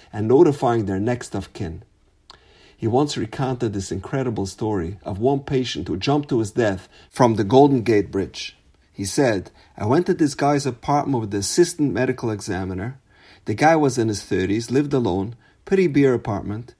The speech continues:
We were looking around for clues. Then we came across a note he'd written that shook us to the core. He left it on his kitchen table. He wrote, 'I'm going to walk to the bridge now. If on the way to the bridge,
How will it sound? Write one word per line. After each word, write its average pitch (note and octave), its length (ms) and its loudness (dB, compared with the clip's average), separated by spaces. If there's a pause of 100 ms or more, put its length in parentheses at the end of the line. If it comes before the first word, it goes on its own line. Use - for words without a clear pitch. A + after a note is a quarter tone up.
(200)
We A2 100 -4
were G2+ 160 0
looking C#3+ 360 -2
around A2+ 320 -2
for F2 100 -8
clues. - 480 -10 (440)
Then C3 380 2
we A2 100 -2
came D3 280 -2
across C3+ 420 -4
a G#2 60 -4
note B2+ 360 -2
he'd F#2+ 200 -8
written E2+ 320 -10 (340)
that F#2 160 -6
shook - 340 0
us B2 140 -2
to G#2 120 -4
the F2+ 120 -6
core. - 380 -14 (600)
He - 140 -8
left C#3 320 -2
it B2+ 80 -2
on G#2+ 140 -2
his F#2+ 140 -4
kitchen A#2 360 -8
table. F2+ 420 -8 (640)
He - 140 -10
wrote, A2 460 0 (360)
'I'm G#2+ 160 -4
going D#3 280 6
to F3 100 2
walk D#3+ 360 6
to E3 60 0
the C#3+ 140 2
bridge A2+ 340 0
now. - 300 -6 (320)
If - 280 6
on F3+ 180 4
the D#3+ 80 4
way E3+ 240 6
to F#3 160 4
the D#3 140 2
bridge, G#2 420 0